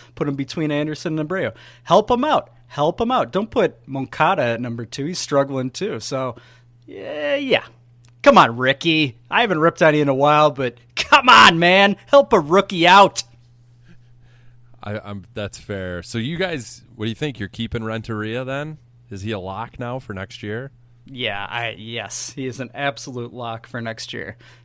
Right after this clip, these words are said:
Speaker 1: no matter what happens the rest of the way, I, which I can't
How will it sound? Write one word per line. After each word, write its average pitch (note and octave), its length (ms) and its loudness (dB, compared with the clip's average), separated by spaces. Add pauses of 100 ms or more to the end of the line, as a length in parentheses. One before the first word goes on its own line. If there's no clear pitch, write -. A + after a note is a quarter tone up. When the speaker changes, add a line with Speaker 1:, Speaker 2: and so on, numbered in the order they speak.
Speaker 1:
no C#3 80 -6
matter B2 260 -2
what B2 260 -4
happens B2 480 -8
the C3 80 -14
rest B2 320 -12
of C3 60 -12
the A#2+ 80 -14
way, B2 360 -10 (600)
I, F#3 480 -12
which D3 220 -4
I C#3+ 80 0
can't C#3+ 400 -4